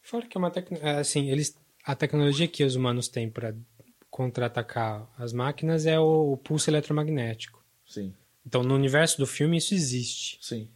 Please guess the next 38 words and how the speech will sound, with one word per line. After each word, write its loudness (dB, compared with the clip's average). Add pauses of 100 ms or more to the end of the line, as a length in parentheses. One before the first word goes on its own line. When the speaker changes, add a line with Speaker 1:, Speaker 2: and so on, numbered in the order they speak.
(260)
Speaker 1:
Isso -4
sempre 2
existe, -2
isso -4
existe -2
hoje. 0 (640)
Uma -4
bomba 0
nuclear, 2
uma -2
bomba 0
de -4
nêutrons 0
tem 0
efeito -2
de -6 (280)
Speaker 2:
Pulso -4 (100)
Speaker 1:
pulso 0
Speaker 2:
eletromagnético. 0
Speaker 1:
eletromagnético. -2 (960)
Cara, 0 (840)
tenta 2
Speaker 2:
Não, 4
eu 6
Speaker 1:
isso 2
Speaker 2:
sei, 4
tem 6
Speaker 1:
antes. 4
Speaker 2:
opções, -2
tem -4
Speaker 1:
Tem 2
Speaker 2:
opções, -
sim. -
Speaker 1:
opções, 2
Speaker 2:
Sim, 0
Speaker 1:
aí, 0
Speaker 2:
sim, -12 (100)
sim. -20